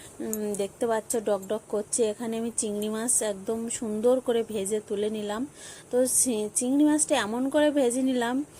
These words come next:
স্মেলটা এমন বের হচ্ছে, মনে হচ্ছে আমি চিংড়ি মাছ ভাজা দিয়েই দুপুরে সব ভাত হাবিস করে দেব। তো যাই হোক, এখানে আমি কলা আলুটা এখন কষিয়ে নিয়ে, উম, এ, জল ঢেলে দেব। তো কলা আলু আমার কষানো হয়ে গেছে। আর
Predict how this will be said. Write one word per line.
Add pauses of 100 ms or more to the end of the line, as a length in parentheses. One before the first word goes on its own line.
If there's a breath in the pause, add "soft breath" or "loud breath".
(300 loud breath)
স্মেলটা
এমন
বের
হচ্ছে,
মনে
হচ্ছে
আমি
চিংড়ি
মাছ
ভাজা
দিয়েই
দুপুরে
সব (180)
ভাত
হাবিস
করে
দেব। (640 loud breath)
তো
যাই
হোক,
এখানে
আমি
কলা
আলুটা
এখন
কষিয়ে (520 loud breath)
নিয়ে,
উম,
এ, (680)
জল
ঢেলে
দেব। (540 loud breath)
তো
কলা
আলু
আমার
কষানো
হয়ে
গেছে।
আর